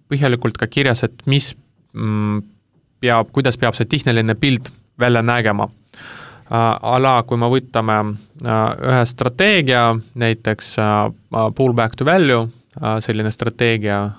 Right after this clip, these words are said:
äh, äh, siis kus ma vaatan tegelikult näiteks, äh, hind liigub ülespoole, tõusev trend, siis ma vaatan, äh, kahekümne kahe päevast libisevat keskmist, vaatan siis päevagraafikut ja vaatan, kuni hind langeb siis,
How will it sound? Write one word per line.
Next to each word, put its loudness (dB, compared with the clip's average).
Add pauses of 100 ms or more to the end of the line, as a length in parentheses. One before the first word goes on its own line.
(200)
äh, -2 (800)
äh, -2
siis -14
kus -10
ma 2
vaatan 0
tegelikult -2
näiteks, -6
äh, 0
hind -2
liigub -2
ülespoole, 2 (640)
tõusev 0
trend, 0 (800)
siis -12
ma 2
vaatan, 0
äh, 2
kahekümne 0
kahe 2
päevast 0
libisevat -2
keskmist, -2 (560)
vaatan -2
siis -6
päevagraafikut 2
ja 4
vaatan, -2 (160)
kuni 2
hind 0
langeb 2
siis, -4